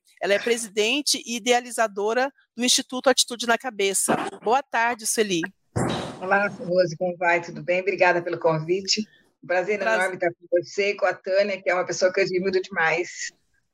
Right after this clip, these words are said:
Speaker 1: Muito bom. E eu admiro as duas, né? São duas mulheres incríveis, como eu já falei, né? E a Tânia Mari Gomes, a Tânia, ela é embaixadora da paz mundial, embaixadora do bem no Brasil. Olha que espetacular,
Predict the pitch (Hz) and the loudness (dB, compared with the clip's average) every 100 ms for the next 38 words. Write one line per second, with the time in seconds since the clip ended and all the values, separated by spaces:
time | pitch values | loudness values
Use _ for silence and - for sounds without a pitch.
0 | _ _ - - - - 202 202 226 233 | _ _ -8 -8 -10 -4 -2 -2 -2 2
1 | 220 214 185 202 208 214 240 233 233 220 | 2 2 -2 0 0 0 0 2 2 0
2 | 262 226 190 185 190 220 214 214 240 233 | 0 2 4 2 0 -2 0 -2 2 2
3 | 208 214 254 240 240 240 - 262 254 247 | 2 0 -6 -4 0 0 0 0 0 0
4 | - 285 254 190 202 269 180 277 - - | 0 0 2 -2 -6 0 2 2 -2 -6
5 | - 247 370 415 349 330 294 254 240 202 | -4 0 0 0 -2 -2 0 0 -2 -2
6 | 202 247 330 226 - 196 - 254 294 294 | 0 2 0 0 0 0 0 0 0 -2
7 | - 208 220 233 254 269 262 254 226 233 | -2 0 2 0 0 -2 0 -2 -2 -2
8 | 226 220 226 214 - - 233 269 311 285 | -2 -2 0 2 0 -2 0 2 0 0
9 | 208 160 202 277 - - - 233 254 269 | 2 2 -2 -6 -10 -8 -6 -4 2 2
10 | 269 262 240 214 247 254 254 226 208 214 | 2 0 0 0 0 0 -2 0 0 0
11 | 233 254 285 294 240 190 196 226 330 480 | -2 -2 0 0 0 -4 -2 0 -2 2
12 | 190 269 320 - 294 269 - 302 190 | 4 4 0 -4 0 0 0 0 0